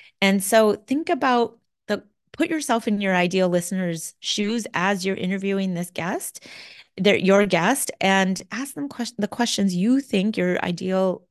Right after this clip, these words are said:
listener would like. Even if you might know how your guest is gonna answer, still ask the question, because not everyone is going to know or suspect or assume. So always ask the question, go deeper where you feel it could be valuable,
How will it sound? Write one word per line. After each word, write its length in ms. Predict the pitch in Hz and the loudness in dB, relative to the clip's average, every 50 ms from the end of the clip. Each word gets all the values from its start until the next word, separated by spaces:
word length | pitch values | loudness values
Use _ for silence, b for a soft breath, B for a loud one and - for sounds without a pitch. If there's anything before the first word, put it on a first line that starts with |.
| _ _ | _ _
listener 340 | - 196 196 - 202 196 | -8 -6 -6 -6 -6 -6
would 140 | 180 - 160 | -6 -4 -4
like. 300 | 160 151 156 175 208 - - _ | -2 0 0 -2 -2 -4 -8 _
Even 260 | 233 226 247 320 403 | -2 -2 0 0 0
if 180 | 466 508 - - | -2 -4 -2 0
you 140 | 247 240 | 0 2
might 240 | 247 233 233 226 226 | 2 2 2 2 2
know 480 | - 180 175 165 156 170 196 220 254 262 b b b b b b b b _ | 0 0 2 4 6 6 6 4 2 0 b b b b b b b b _
how 180 | - 202 202 | -4 -2 -2
your 160 | 208 190 190 | 0 -2 -4
guest 280 | 175 190 180 180 - - | -4 -4 -4 -6 -6 -8
is 100 | 185 180 | -10 -6
gonna 160 | - 180 175 | -4 -4 -4
answer, 500 | - - 160 156 170 175 - 214 226 220 | -4 -6 -6 -6 -4 -2 -2 -2 -2 -2
still 340 | - - - - 277 285 285 | -4 -8 -2 0 2 2 2
ask 220 | - 233 226 220 - | 2 0 -2 -4 -6
the 60 | - | -12
question, 560 | - - - - - - - - - - - - _ _ _ _ | -12 -10 -12 -12 -10 -12 -12 -12 -12 -12 -14 -16 _ _ _ _
because 240 | 202 214 226 226 208 | -2 0 0 0 2
not 200 | 214 214 214 208 | 2 2 4 4
everyone 460 | 202 180 190 185 185 175 170 160 156 | 2 2 2 2 2 0 0 -2 -2
is 200 | - - - - | -4 -6 -6 -6
going 180 | - - 160 151 | -6 -4 -4 -4
to 140 | 151 - 165 | -4 -4 -2
know 320 | 160 160 147 147 165 196 B B B B B B B _ | 0 0 2 2 2 0 B B B B B B B _
or 580 | 175 175 165 165 160 160 156 156 156 - - - _ _ _ _ _ | 2 4 6 6 4 4 4 2 2 0 -4 -8 _ _ _ _ _
suspect 720 | - - - 175 - - - - 170 165 156 - - - | -8 -6 -6 -6 -6 -6 -4 -2 -2 -2 -2 -4 -8 -6
or 120 | - 170 | -4 -4
assume. 500 | 175 160 - - - 156 - - - - B B B B B | -4 -4 -6 -6 -6 -6 -6 -6 -10 -14 B B B B B
So 180 | - 208 202 - - | 0 0 0 2 2
always 300 | 254 294 320 359 349 269 | 0 4 4 4 4 4
ask 360 | - - 233 220 - - - | 2 0 0 -2 -4 -8 -10
the 80 | - | -10
question, 500 | 208 - 220 202 202 - - 202 202 202 | -6 -4 -2 -2 -2 -2 -2 -2 -2 -2
go 180 | 190 233 262 285 | 0 0 -2 -2
deeper 360 | 233 233 220 220 208 214 208 | -2 -2 -4 -4 -2 -2 -2
where 120 | 190 190 185 | 0 0 0
you 140 | 180 175 | 0 -2
feel 540 | 170 - - - 180 180 180 180 175 180 - - | -4 -6 -6 -4 -2 -2 0 0 -2 -2 -4 -6
it 120 | - - | -10 -14
could 220 | - - - - 175 | -14 -14 -14 -10 -4
be 120 | 180 180 | -4 -4
valuable, 560 | 156 160 151 151 160 156 151 147 160 156 156 | -4 -4 -4 -4 -4 -6 -4 -2 -2 -2 -2